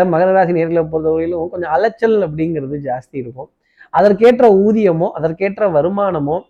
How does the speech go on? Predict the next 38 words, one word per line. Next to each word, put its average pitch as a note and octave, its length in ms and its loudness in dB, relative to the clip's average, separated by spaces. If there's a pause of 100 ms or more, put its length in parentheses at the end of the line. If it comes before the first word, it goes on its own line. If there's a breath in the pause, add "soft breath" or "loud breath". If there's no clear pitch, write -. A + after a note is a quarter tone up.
(200)
இருக்கான்னா D#3 400 -2
இல்ல. C3 200 -2 (340)
இந்த F#3+ 120 0
லுக்குக்கு B3 420 4
மீறின A3 360 4
கட்டிங்கும்பாங்க, E3 680 0 (340)
இன்னும் - 240 -2
ஒரே A#3+ 160 6
கட்டிங் G#3+ 400 2
ஜாஸ்தி D#3+ 360 0
இருக்குது, D3 260 4
இந்த D#3 200 2
லுக்குக்கு A3 320 2
இவ்வளவு F#3 260 2
கட்டிங்லாம் G3+ 460 0
ரொம்ப F3 240 0
ஓவருங்க, F#3+ 440 4
எனக்கு D#3+ 240 -2
கோவம் G3 280 4
வருதுங்க D3 380 0
அப்படி. D3 240 -6 (420 soft breath)
என்ன G#3 100 6
பண்றது, F3+ 340 4
எனக்கு F#3 220 4
கூட F#3 120 6
தான் G3 200 4
கோவம் F#3+ 240 4
வருது D#3 220 4
மகர D#3 240 2
ராசி C#3+ 260 0
நேயர்களே, C#3+ 380 -6
நானும் F3+ 340 -6
உங்களை E3+ 220 -2
போல F3+ 200 -2
கோவப்பட்டுட்டேன் E3 640 -4
அப்படின்னா C3+ 420 -10 (680)
அப்புறம் F#3+ 380 2 (500)
வாழ்க்கைங்கிறது F3 800 2